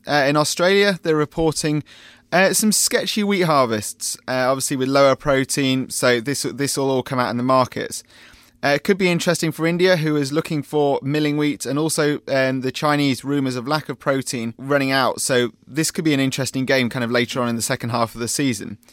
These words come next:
Uh, there's been some changes following the U S D A report,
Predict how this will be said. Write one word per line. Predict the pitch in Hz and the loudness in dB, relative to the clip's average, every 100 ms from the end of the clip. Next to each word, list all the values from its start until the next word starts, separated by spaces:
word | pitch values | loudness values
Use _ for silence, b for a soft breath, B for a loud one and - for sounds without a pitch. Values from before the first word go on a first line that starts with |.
| b b b b b b | b b b b b b
Uh, | 147 | 2
there's | 151 160 | 4 2
been | 208 | 2
some | 196 196 | 2 2
changes | - 190 165 117 - | 2 2 2 0 0
following | 147 135 | 2 2
the | 131 | 4
U | 139 | 4
S | 135 | 2
D | 139 | 2
A | 139 127 | 2 2
report, | - 113 107 - | 0 -2 -4 -6